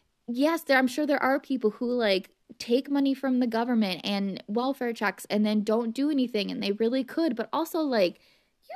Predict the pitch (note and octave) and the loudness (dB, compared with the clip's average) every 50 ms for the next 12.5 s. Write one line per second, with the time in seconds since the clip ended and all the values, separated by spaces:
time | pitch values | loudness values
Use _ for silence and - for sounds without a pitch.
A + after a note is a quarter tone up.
0 | - - F5 - A3+ A3+ A3 G3+ G3+ G#3 G#3 G#3+ G#3+ - G#3+ G#3+ - - _ A3+ | -6 -6 -6 0 2 4 4 6 6 4 4 4 2 2 0 0 0 -4 _ -8
1 | G#3+ - - G#3 G#3 G3+ G3 _ _ - D#3+ D#3 C3 C#3+ F3 G3+ A3 A3 - D4 | -8 -6 -4 -4 -4 -4 -8 _ _ -6 -4 -4 -4 -4 -4 -4 -4 -4 -4 -2
2 | D#4+ F4 D#4 D#4 D4+ F#4 B4 B4 F4 - A3+ G#3+ G3 F#3 F#3+ G3+ G#3 G#3+ G3+ F#3 | -2 -2 0 -2 0 0 0 0 2 0 2 2 2 0 -2 -2 -2 0 0 -2
3 | - - - A3+ A3 G3 - - - A#3+ - - F#3+ F#3+ F#3+ F#3+ F#3 G3 - - | -2 -4 -6 -4 -4 -4 -4 -4 -4 -4 -2 -4 -6 -2 -2 -2 -2 -2 -2 -2
4 | A3 A3 - - _ - G#3+ G3+ G3 G3 F3+ - _ _ - E3+ E3 D#3 F3+ A3 | -2 -2 -2 -4 _ -4 -2 -2 -2 -2 -4 -6 _ _ -4 -4 -2 -2 0 -2
5 | E4+ - - - - - - - - _ - C4+ C#4 C4+ C4 A#3+ - - _ _ | -2 -2 -6 -16 -20 -20 -20 -20 -10 _ 2 4 4 4 2 -2 -4 -10 _ _
6 | _ _ _ _ - C4 - - D#4 D4 C4 C#4+ - - - - B3+ B3+ B3 C4+ | _ _ _ _ -10 -8 -2 0 -2 0 0 -2 -4 -6 -8 -8 -8 -6 -6 -6
7 | C4 - B3 B3 B3 - D#4+ D4 C#4 A3+ A3 A3 A#3 A3+ A3 - - _ - F#3+ | -4 -2 -2 -2 -2 -2 0 0 0 0 0 -2 0 0 0 -2 -2 _ 0 2
8 | F#3 G3 A3 C4+ E4 E4 E4 - - C#4 B3 A3+ A#3+ A#3 A#3+ A3+ G#3+ G3 F#3+ F#3 | 2 2 2 2 2 0 -2 0 0 0 4 4 4 6 6 4 4 2 2 0
9 | G3+ A3+ A#3+ A#3+ A#3 A#3 A3+ A3+ A3 A3 G#3 G#3 - - - G3 F#3+ F3 F#3 _ | 2 2 2 4 4 4 4 4 4 4 2 0 -2 -4 -6 -4 -4 -4 -6 _
10 | - - - G#3+ G#3+ A3 G#3+ G#3+ G#3+ G#3+ - A3 G3+ - - - _ D#3 E3+ F#3 | -4 0 2 4 4 4 2 2 0 0 0 -2 -2 -2 -4 -4 _ 0 0 0
11 | - A#3+ B3 C#4 D4 C#4+ B3 B3 A#3 G#3 F#3+ G3 - - - B3 A3+ G#3 A3+ A#3+ | 0 0 0 0 2 2 0 2 2 2 2 0 -2 0 0 0 2 2 2 2
12 | A#3+ G#3+ G3+ G3 G3 G3 G3+ B3 D#4 | 4 2 2 0 -2 -4 -2 -4 -4